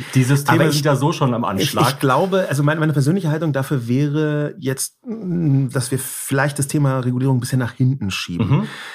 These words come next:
Speaker 2: Weil ganz viele Dinge, die essentiell sind, zum Beispiel um dieses Buch zu verstehen, ähm, und auch mit diesem Buch, äh,
Speaker 1: Mhm.
Speaker 2: was anfangen zu können, ganz viele Dinge...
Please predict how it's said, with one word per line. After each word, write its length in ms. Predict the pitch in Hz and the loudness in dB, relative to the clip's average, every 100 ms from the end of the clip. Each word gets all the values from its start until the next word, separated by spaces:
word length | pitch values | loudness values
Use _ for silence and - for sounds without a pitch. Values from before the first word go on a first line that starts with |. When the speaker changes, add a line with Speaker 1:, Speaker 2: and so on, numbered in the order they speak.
| - - | -10 -4
Speaker 2:
Weil 160 | 113 | -2
ganz 460 | 120 127 190 214 - | 0 2 2 0 -4
viele 640 | - 160 165 160 156 151 143 | -6 -2 0 0 0 0 -4
Dinge, 720 | - 123 156 175 190 214 214 - - - _ _ | -2 2 2 2 0 -2 -6 -14 -20 -20 _ _
die 560 | 127 120 120 117 117 113 - _ _ - | 0 2 2 2 0 -2 -6 _ _ -6
essentiell 500 | 135 151 139 135 170 | 0 2 2 2 2
sind, 160 | 175 | 0
zum 140 | 151 151 | 2 2
Beispiel 260 | 139 143 | 2 0
um 140 | 151 135 | 0 2
dieses 500 | 131 123 - - - _ | 0 -2 -6 -10 -14 _
Buch 300 | - 131 185 | -2 0 0
zu 160 | - 214 | -2 -2
verstehen, 1080 | 202 180 - - - 156 180 - 208 226 240 - - - - - - - | -2 -2 -4 -6 -2 -2 -2 -4 -4 -4 -8 -12 -18 -16 -16 -18 -6 0
ähm, 400 | 113 113 117 117 | 2 2 0 0
und 120 | 143 | 0
auch 160 | 147 | 2
mit 140 | 160 135 | 2 4
diesem 180 | 120 120 | 2 2
Buch, 280 | 135 - - - 135 _ 233 | 0 -2 -10 -16 -16 _ -12
äh, 220 | 214 220 | -6 -2
Speaker 1:
Mhm. 120 | 226 | 0
Speaker 2:
was 260 | 117 127 139 | 2 2 2
anfangen 680 | 151 196 196 190 185 175 170 | 2 2 2 4 2 0 -2
zu 120 | 156 | 0
können, 200 | 156 175 | 2 2
ganz 200 | 151 - | 0 0
viele 160 | 160 | 0
Dinge... 380 | 127 143 175 185 | 2 2 2 -2